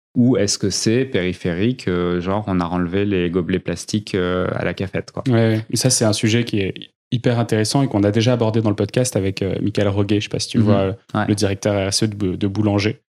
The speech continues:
Speaker 2: Euh, donc, euh, si, si c'est un sujet qui vous intéresse, comment est-ce qu'on détermine si on est dans une structure où effectivement on est plutôt en train de greenwasher alors qu'on pensait être en train de faire une transition,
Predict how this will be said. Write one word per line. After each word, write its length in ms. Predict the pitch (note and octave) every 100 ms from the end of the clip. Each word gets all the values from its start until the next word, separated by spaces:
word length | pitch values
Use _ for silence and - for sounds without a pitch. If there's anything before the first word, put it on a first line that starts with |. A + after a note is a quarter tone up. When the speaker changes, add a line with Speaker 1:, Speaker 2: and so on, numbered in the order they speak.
| _ _ _ - E2+
Speaker 2:
Euh, 200 | F#2+ F#2+
donc, 220 | G2 -
euh, 160 | F2 F2
si, 320 | - G2 F2+
si 160 | - -
c'est 140 | G#2
un 60 | G2+
sujet 240 | A2 B2
qui 120 | B2
vous 140 | G#2 G2+
intéresse, 420 | F#2 F#2 A#2 -
comment 200 | G2 G#2
est-ce 100 | -
qu'on 120 | F#2
détermine 720 | F#2 A2+ - A2 A2+ A#2+ A2+
si 240 | G#2 - A2
on 140 | A2+ A#2
est 80 |
dans 160 | A2+ G#2
une 160 | G#2+ G#2
structure 680 | - A2 G#2 B2+ B2+ G#2+
où 200 | G#2 G2 -
effectivement 680 | A2+ - G#2+ - G#2+ A2+ A#2 G2+
on 80 | F#2+
est 60 |
plutôt 380 | G2+ A2 B2+ A#2+
en 60 | G#2+
train 160 | -
de 80 | G#2+
greenwasher 580 | G#2 A2 G#2+ G#2+ - A#2+
alors 200 | F#2 F#2+
qu'on 120 | G#2+
pensait 300 | G#2 G#2 -
être 220 | A2 -
en 40 | G2
train 180 | - G2+
de 60 |
faire 140 | - -
une 80 |
transition, 480 | G2+ G2 G2 - -